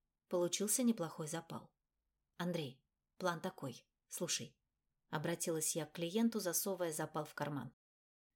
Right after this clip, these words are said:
«Ты сидишь здесь, а я иду туда. Когда всё заканчивается, подаю тебе знак. Знак, ну, скажем, помашу тебе фонариком по кругу». Показала ему, как буду махать, и добавила:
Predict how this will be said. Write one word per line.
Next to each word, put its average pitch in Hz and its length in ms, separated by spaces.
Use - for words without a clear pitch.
«Ты 233 100
сидишь 208 360
здесь, - 460
а 156 120
я 196 240
иду 165 160
туда. 156 340
Когда 175 300
всё 190 120
заканчивается, 185 760
подаю 175 320
тебе 180 200
знак. - 400
Знак, 240 400
ну, 202 140
скажем, 175 480
помашу 185 440
тебе 180 180
фонариком 147 500
по 139 100
кругу». - 380
Показала 165 400
ему, 156 160
как 147 160
буду 156 160
махать, 151 420
и 175 80
добавила: 151 500